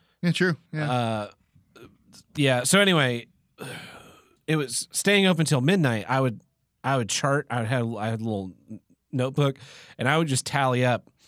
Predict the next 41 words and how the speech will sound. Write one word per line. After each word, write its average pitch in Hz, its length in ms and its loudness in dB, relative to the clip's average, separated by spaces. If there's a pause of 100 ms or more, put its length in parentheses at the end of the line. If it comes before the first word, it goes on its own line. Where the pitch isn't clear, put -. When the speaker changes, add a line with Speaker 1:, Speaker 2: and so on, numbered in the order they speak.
(260)
Speaker 2:
the 127 60 0
number 143 200 4
of 131 60 0
employee, 131 380 0
another 131 460 0
c-, 175 80 -4
number 135 220 0
of 110 60 -6
customers 135 440 -2
we 120 120 -4
had 113 280 0
between 110 480 -4 (320)
nine 120 240 0
P 123 200 -4
M 113 340 -2 (240)
Speaker 1:
Oh, 175 140 6
and 151 180 -2
midnight. 151 320 -2
Speaker 2:
and 113 200 0
midnight, 120 460 0
our 101 300 -4 (120)
new 123 280 -2
closing 131 400 0
time. 139 340 0
Speaker 1:
And 196 160 4
what 233 80 2
was 190 140 2
the, 196 80 -2
what 226 80 -2
was 170 160 -2
the 165 100 0
average, 143 400 -4
would 143 160 -6
you 147 80 -10
say? 147 340 -12
Speaker 2:
Uh, 127 380 2
six. - 640 -2 (240)
I 127 60 -2
think 151 180 0
six - 400 0
was 113 380 -2